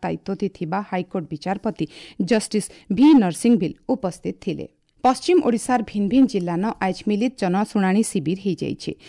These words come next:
ଜିଲ୍ଲାପାଳ ଆର୍ ଏସ୍ପି ଶିବିରମାନକେ ଉପସ୍ଥିତ ରହିକରି ଅଭିଯୋଗମାନଙ୍କର ସମାଧାନ କରବାର ସହିତ ଦରକାରୀ ପଦକ୍ଷେପ ନେବାରକେ ବିଭାଗୀୟ ଅଧିକାରୀମାନଙ୍କୁ ନିର୍ଦ୍ଦେଶ ଦେଇଛନ୍। ସମ୍ବଲପୁର ଜିଲ୍ଲା ଧନକୋଡ଼ା ବ୍ଲକଠାନେ ସମ୍ବଲପୁର ଜିଲ୍ଲାପାଳ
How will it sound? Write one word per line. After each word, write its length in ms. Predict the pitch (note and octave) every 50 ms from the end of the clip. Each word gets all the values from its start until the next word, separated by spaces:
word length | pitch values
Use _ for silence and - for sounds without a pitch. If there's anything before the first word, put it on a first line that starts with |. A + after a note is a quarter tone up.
| - - _ -
ଜିଲ୍ଲାପାଳ 460 | F#3 A3+ G3+ G3 F#3 - A3 A#3+ C4+ - -
ଆର୍ 160 | G3 F#3 - - G3
ଏସ୍ପି 280 | F#3+ - - - C4+ C4 -
ଶିବିରମାନକେ 580 | G#3+ F3+ E3 F#3 E3+ E3+ E3 D#3+ D#3+ - A3 - -
ଉପସ୍ଥିତ 440 | F#3+ - - E3 E3 - - D#3 - -
ରହିକରି 360 | E3+ E3+ F3+ - - G#3 A#3 - - -
ଅଭିଯୋଗମାନଙ୍କର 760 | G3 F3 A#3 A3+ - B3 G#3+ E3 E3+ D#3 D3 D#3 - G3 F#3+ -
ସମାଧାନ 420 | - E3+ D#3 D3+ D#3+ D3 A3+ B3+ A#3+
କରବାର 340 | - - D#3 C3+ C#3+ D3 D3+
ସହିତ 300 | - - F3 E3+ - - - - -
ଦରକାରୀ 400 | E3 G3+ G3+ G3 - A#3+ B3 C4
ପଦକ୍ଷେପ 460 | C4 - D#3+ C#3 D3+ - - - D#3 -
ନେବାରକେ 420 | - - E3 G#3 G#3 F3+ - C#3 - - - - - _ -
ବିଭାଗୀୟ 380 | A3+ G#3 A#3+ C4+ C4 C#4 D4 B3 -
ଅଧିକାରୀମାନଙ୍କୁ 640 | D#3+ - F3+ - - F3 F3 F3 F3 F3 E3+ - A#3+
ନିର୍ଦ୍ଦେଶ 380 | A3+ G#3+ F3+ C#3+ - C#3+ F3 - -
ଦେଇଛନ୍। 340 | - - - - - - - - - - - - - -
ସମ୍ବଲପୁର 480 | - - B3 A#3+ A#3 C4+ C4+ - C#4
ଜିଲ୍ଲା 300 | G3+ - A#3 G3+ G#3 G#3+ A3+
ଧନକୋଡ଼ା 520 | G3 - G3 G3 G3 E3+ - G#3 G#3+ A3 G#3
ବ୍ଲକଠାନେ 500 | D#3 F3 E3+ E3+ - - G3 G3 G3 G#3+
ସମ୍ବଲପୁର 540 | G#3 - G#3+ G3 F#3+ F3 G#3+ G#3+ G#3 - A#3 E3
ଜିଲ୍ଲାପାଳ 500 | - - C#3+ C#3+ C#3+ D3 - F#3 G#3+